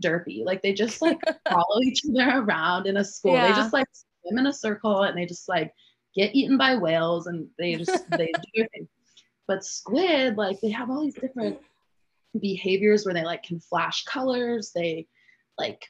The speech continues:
Speaker 1: mate in a weird way, they feed in a weird way. They have this siphon that they use to jet propulse, which means, like, that's how they move
Speaker 2: Mm-hmm.
Speaker 1: around. You know, an anchovy is beating its tail, right? That's how a fish
Speaker 2: Yeah.
Speaker 1: move. A squid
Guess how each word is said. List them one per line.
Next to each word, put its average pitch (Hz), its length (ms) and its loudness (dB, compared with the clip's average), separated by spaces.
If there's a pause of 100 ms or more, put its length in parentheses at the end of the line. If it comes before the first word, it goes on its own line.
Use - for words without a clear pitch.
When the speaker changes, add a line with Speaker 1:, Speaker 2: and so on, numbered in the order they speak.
Speaker 1:
mate 180 500 0
in 202 140 2
a 196 60 0
weird 196 340 0
way, 190 380 2
they 156 200 -4
feed 208 460 0
in 196 140 -2
a 190 80 -4
weird 185 340 -6
way. 180 500 0
They 180 100 0
have 208 320 -2
this 226 340 -4
siphon 175 680 -4
that 202 200 0
they 180 60 -4
use 165 300 -6
to 170 160 -10
jet - 220 -12 (100)
propulse, 214 560 -6
which 170 220 -10
means, 175 260 -6
like, 185 200 -4
that's 202 180 -4
how 208 100 0
they 170 140 0
move 160 500 -6 (220)
Speaker 2:
Mm-hmm. 233 260 -6
Speaker 1:
around. 165 380 -2 (540)
You 233 100 4
know, 190 60 4
an 170 80 -2
anchovy 208 500 2
is 165 100 -2
beating 185 340 0
its - 160 -10
tail, 156 300 -6
right? 160 200 -4
That's 170 160 -6
how - 60 -12
a - 160 -16
fish 202 220 0
Speaker 2:
Yeah. 185 60 -6
Speaker 1:
move. 165 260 -8 (680)
A - 60 -6
squid 220 680 2